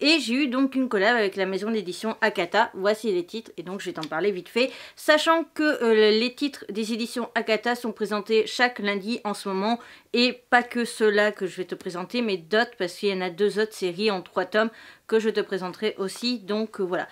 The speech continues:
Après, je sais plus quand je poste cette vidéo, mais sache que si t'as pas vu la vidéo du titre,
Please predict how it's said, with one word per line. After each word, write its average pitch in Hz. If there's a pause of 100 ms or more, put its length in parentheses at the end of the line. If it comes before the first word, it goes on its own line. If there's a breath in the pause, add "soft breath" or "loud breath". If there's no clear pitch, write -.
(140 loud breath)
Après, 202
je -
sais 190
plus 185
quand 196
je 190
poste 190
cette 175
vidéo, 180
mais 208
sache 202
que 180
si 170
t'as 170
pas 202
vu 214
la 214
vidéo 202
du 170
titre, 254